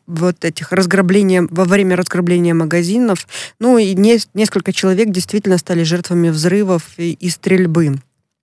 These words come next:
В провинциях Гаутенг и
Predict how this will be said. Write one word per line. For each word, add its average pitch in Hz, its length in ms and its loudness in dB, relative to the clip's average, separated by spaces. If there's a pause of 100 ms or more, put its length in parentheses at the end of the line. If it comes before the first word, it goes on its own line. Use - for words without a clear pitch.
(180)
В - 100 -20
провинциях 196 680 0 (760)
Гаутенг 190 840 2
и 175 320 0